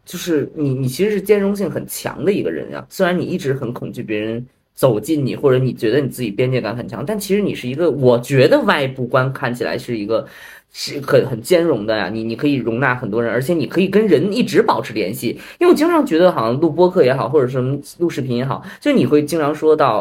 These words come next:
，“哎，我又有一个原来什么什么的人，我又跟他联系上了。”就是这种关系在我看来完全可以，这事儿完了之后就断联，但是你，你仍然会保持关系，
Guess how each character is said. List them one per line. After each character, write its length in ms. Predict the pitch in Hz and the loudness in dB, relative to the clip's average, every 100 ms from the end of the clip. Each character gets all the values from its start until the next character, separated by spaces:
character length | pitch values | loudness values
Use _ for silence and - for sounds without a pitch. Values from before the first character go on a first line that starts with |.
| - | 0
，“哎， 260 | 127 123 | 2 4
我 300 | 123 120 107 | 4 2 2
又 240 | 110 196 151 | 4 6 6
有 220 | 107 80 | 4 0
一 160 | 104 117 | -6 0
个 120 | 139 | 2
原 200 | 113 135 | 2 2
来 120 | 123 | 0
什 160 | 131 113 | -2 -4
么 80 | |
什 160 | 131 123 | -4 -4
么 80 | 107 | 0
的 140 | 139 | 0
人， 240 | 117 107 120 | 2 0 2
我 100 | 104 | 2
又 120 | 123 | 2
跟 120 | 135 | 2
他 100 | 139 | 2
联 200 | 131 101 | 2 0
系 140 | 135 | -2
上 200 | 131 110 | -4 -2
了。” 160 | 92 92 - - | -4 -6 -10 -18
就 160 | - 302 | 0 2
是 140 | 294 | 2
这 160 | 285 381 | 6 6
种 160 | 165 151 | 6 6
关 160 | 196 | 4
系 80 | 190 | 4
在 140 | 214 | 4
我 120 | 180 120 | 4 2
看 160 | 175 | 0
来 140 | 156 185 | 2 4
完 180 | 175 | 4
全 120 | 285 277 | 2 2
可 120 | 214 | 2
以， 120 | 135 | 2
这 80 | 160 | 2
事 120 | 185 | 4
儿 60 | 139 | 4
完 140 | 120 | 4
了 100 | 165 | 2
之 100 | 180 | 4
后 120 | 165 | 2
就 120 | 147 | 2
断 220 | 160 165 113 | 2 2 2
联， 340 | 95 - - _ _ | -2 -2 -4 _ _
但 120 | 294 | 2
是 120 | 247 | 4
你， 120 | 156 127 - - | 2 0 -6 -10
你 120 | 175 | -8
仍 240 | 156 165 285 | 2 2 4
然 160 | 226 | 2
会 100 | 180 | 2
保 180 | 147 101 | 2 0
持 140 | - | -2
关 220 | 120 131 127 | 0 2 2
系， 160 | 131 | -4